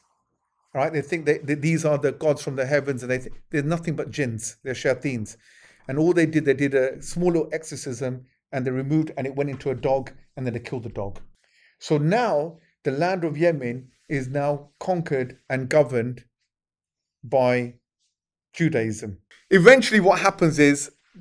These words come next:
Tuban Asad passes away and he has a son, inherits it. There's two sons, there's three sons actually, right?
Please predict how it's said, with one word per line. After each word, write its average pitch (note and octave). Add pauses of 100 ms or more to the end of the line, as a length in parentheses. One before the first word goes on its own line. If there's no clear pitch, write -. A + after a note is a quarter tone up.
(180)
Tuban A3
Asad F#3+
passes F3
away C#3+
and D3
he D#3
has D3+
a D#3
son, B2
inherits D3
it. A#2+
There's D3+
two A3
sons, C#3+
there's D3
three A3
sons C#3
actually, B2
right? A#2+